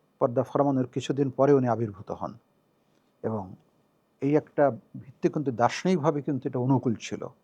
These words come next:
কিন্তু পরবর্তীকালে যেটা স-, যেটা সব দেশ, এমনকি ইসলামের মধ্যে হয়েছে, যে আল্লাহ তাআলার এই একত্ববাদের স্থানে অনেকে তার গুণের ভিতরে, তার কার্যের ভিতরে শিরক করছে।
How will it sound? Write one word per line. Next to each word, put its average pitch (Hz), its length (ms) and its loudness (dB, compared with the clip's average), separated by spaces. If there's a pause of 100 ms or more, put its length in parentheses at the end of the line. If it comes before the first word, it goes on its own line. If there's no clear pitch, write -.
(240)
কিন্তু 123 160 -6
পরবর্তীকালে 135 880 0 (520)
যেটা 156 240 2
স-, - 120 -4 (480)
যেটা 139 220 0
সব 139 260 2
দেশ, 131 160 -2
এমনকি 135 220 -2
ইসলামের 147 340 0
মধ্যে 113 180 -6
হয়েছে, 110 340 -6 (420)
যে 117 100 0
আল্লাহ 123 220 2
তাআলার 139 260 0
এই 131 120 2
একত্ববাদের 147 640 0
স্থানে 127 420 -2 (360)
অনেকে 147 320 0
তার 117 260 2 (560)
গুণের 147 340 8
ভিতরে, 131 420 0 (460)
তার 123 140 4
কার্যের 123 460 4
ভিতরে 123 420 -4 (1300)
শিরক - 320 -4
করছে। - 340 -14